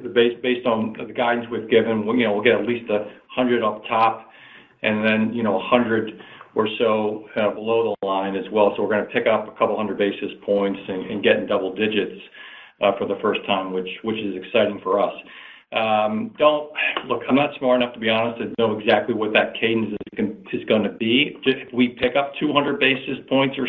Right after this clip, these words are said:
so over the next several years, we'll get there. Um, and as I've kind of said, you know, I've, I've said before, if, if we're at eighteen percent or at forty-five percent in twenty twenty-seven from a gross margin or an ebitda margin line, um,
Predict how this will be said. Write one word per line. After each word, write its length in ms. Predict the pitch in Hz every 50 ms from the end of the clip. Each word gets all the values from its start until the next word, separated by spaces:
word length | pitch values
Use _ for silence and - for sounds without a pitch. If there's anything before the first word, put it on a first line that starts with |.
| - -
so 440 | 131 135 135 139 143 147 143 - - - - - _ _
over 140 | - 123 120
the 100 | 120 120
next 220 | 113 120 120 - -
several 260 | 131 123 123 120 113
years, 240 | 110 113 127 139 139 -
we'll 240 | 117 101 95 92 90
get 320 | 92 110 101 - - -
there. 420 | 139 147 165 185 202 202 190 - - - - - - - - _ _ _
Um, 560 | - 101 101 104 101 101 98 98 101 101 -
and 100 | - 107
as 120 | 104 104 110
I've 340 | 107 107 - - - - -
kind 160 | 120 117 110
of 60 | 107
said, 220 | 113 117 113 - 113
you 120 | 123 113
know, 120 | 98 95
I've, 500 | 92 - - - - - - - - 107
I've 60 | - - - - - - - - - - - -
said 160 | 127 113 107
before, 560 | 107 101 - - 127 127 113 107 104 - -
if, 220 | 113 107 107 - -
if 160 | 120 120 -
we're 180 | 127 139 143 123
at 60 | 113
eighteen 400 | 117 120 113 - - 123 117 107
percent 400 | - - - - 123 113 117 113
or 160 | 107 101 98
at 80 | 95 -
forty-five 460 | - 120 113 117 113 - 113 110 107
percent 300 | 110 110 - - 110 104
in 60 | 104 - -
twenty 240 | 117 113 110 107 -
twenty-seven 760 | 117 110 104 95 - - 110 107 104 107 104 104 107 - - - - - _ _ _
from 140 | 104 101 98
a 40 | -
gross 260 | - 113 107 110 107 -
margin 320 | 104 104 104 107 113 101
or 100 | 95 95
an 80 | 95 92
ebitda 460 | 101 110 107 113 - 107 104 98 98
margin 440 | 98 98 101 101 98 104 101 98 95 - - - - - - - - _ -
line, 500 | 107 101 101 101 101 101 101 98 98 87 - 101
um, 600 | 101 98 95 95 95 95 95 92 95 92 92